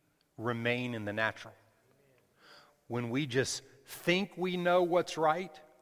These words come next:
when we just suppose we know what is right about specific things,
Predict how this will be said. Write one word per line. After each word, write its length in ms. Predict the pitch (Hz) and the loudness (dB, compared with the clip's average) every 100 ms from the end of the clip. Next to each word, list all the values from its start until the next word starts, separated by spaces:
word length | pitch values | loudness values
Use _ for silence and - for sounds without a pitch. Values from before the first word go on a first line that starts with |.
| _ - | _ -4
when 180 | 123 | -2
we 140 | 127 151 | -2 -2
just 320 | 143 - - | -2 -4 -4
suppose 600 | - - - 180 214 175 | -6 -2 4 6 6 4
we 180 | 143 175 | -4 -2
know 260 | 170 170 180 | 2 4 4
what 240 | 156 170 | 2 0
is 140 | 131 107 | 0 4
right 280 | 143 165 | 6 6
about 320 | 160 135 147 - | 6 4 4 2
specific 560 | - 110 165 143 131 | -8 -4 -4 -4 -4
things, 400 | 160 165 180 170 | -4 -4 -8 -16